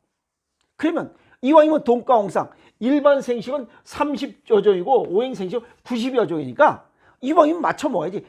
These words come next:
내 몸 속에 있는 뭐를 위해서? 이 미생물을 위해서요. 여기 장내 미생물을 위해서 체질과 건강 정도에 맞게 맞춰 먹는 거야.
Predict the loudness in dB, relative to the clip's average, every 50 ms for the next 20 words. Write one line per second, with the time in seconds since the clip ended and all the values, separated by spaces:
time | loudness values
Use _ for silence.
0 | _ _ 4 6 6 6 6 4 2 2 0 -2 -2 -2 -2 0 2 2 2 4
1 | 4 2 2 0 -2 -10 _ _ _ -2 6 8 8 8 8 6 4 2 0 -2
2 | -4 -6 -6 -12 -18 -20 _ _ _ _ _ _ _ _ _ _ _ _ _ 0
3 | 2 2 2 2 -4 -10 _ _ _ _ -12 -10 -10 -4 -2 -2 -2 -2 -2 -4
4 | -2 -2 -2 -2 -2 -2 -2 -4 -4 -4 -10 -12 -12 -12 -16 _ _ _ _ _
5 | _ _ -4 -4 -4 -4 -10 -14 _ _ _ _ _ _ _ _ _ _ _ 0
6 | 0 2 2 2 2 2 0 0 -4 -10 -12 -4 -2 0 0 0 -2 -4 -4 -2
7 | -2 -4 -4 -8 -6 0 2 2 2 4 4 4 4 2 -4 -14 _ _ _ _
8 | -2 -2 -2 0 0 -2 2 4 2 4 4 0 0 0 -2 -2 -2 -4 -4 -6
9 | -6 -6 -6 -2 -2 2 2 4 2 2 0 -2 -2 -2 -4 -6 -8 -8 -10 -12
10 | -14 -14 -16 -18